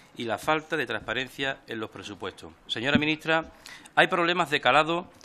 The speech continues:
en los que desde Unidos Podemos vamo-, vamos a hacer especial, especial énfasis durante esta legislatura.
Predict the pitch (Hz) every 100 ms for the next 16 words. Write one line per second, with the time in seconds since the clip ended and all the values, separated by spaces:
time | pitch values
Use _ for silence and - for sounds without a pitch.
0 | - 147 120 120 - 120 113 - 120 110
1 | 117 160 165 143 147 151 135 135 - -
2 | 135 135 120 - 147 143 151 - - -
3 | - - 123 110 - 147 143 127 120 -
4 | 143 113 - 165 165 165 - 180 175 -
5 | - 123 123 113 117 127 123 110 92 104
6 | 101 98 85